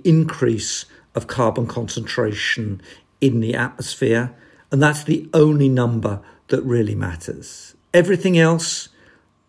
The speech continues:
well, emissions, yes, uh, there are reductions in emissions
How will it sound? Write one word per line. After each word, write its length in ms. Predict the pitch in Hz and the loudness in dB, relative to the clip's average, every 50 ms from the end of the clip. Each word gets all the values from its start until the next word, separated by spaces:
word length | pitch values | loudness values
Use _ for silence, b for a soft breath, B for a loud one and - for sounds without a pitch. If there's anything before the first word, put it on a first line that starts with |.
| _ _ - - | _ _ -6 0
well, 440 | 123 131 127 127 131 123 135 B B B B B - | 2 4 6 6 4 2 0 B B B B B -4
emissions, 840 | 127 120 151 156 151 - - 156 143 135 139 139 135 - - - - _ _ _ _ | 0 2 2 2 2 0 0 0 0 0 0 -2 -2 -4 -10 -12 -16 _ _ _ _
yes, 680 | - 101 107 123 147 147 147 - - - - - - - - _ - | 0 2 2 2 2 0 -2 -6 -8 -8 -10 -12 -14 -18 -20 _ -12
uh, 520 | - 92 92 98 104 104 101 101 117 117 | -8 -6 -6 -4 -4 -4 -4 -4 -6 -4
there 300 | 110 107 117 117 117 117 | 0 2 4 4 4 4
are 420 | 117 113 113 113 113 110 104 B B B B B B - | 4 2 2 0 0 -2 -4 B B B B B B -6
reductions 640 | 110 107 113 - 165 160 165 160 - - 151 139 151 | -4 -4 0 2 2 2 2 0 -2 0 0 0 2
in 80 | 131 | 2
emissions 680 | 135 135 135 135 - - - 143 127 127 127 120 - | 2 2 2 0 -2 -2 -2 -2 0 0 -2 -4 -6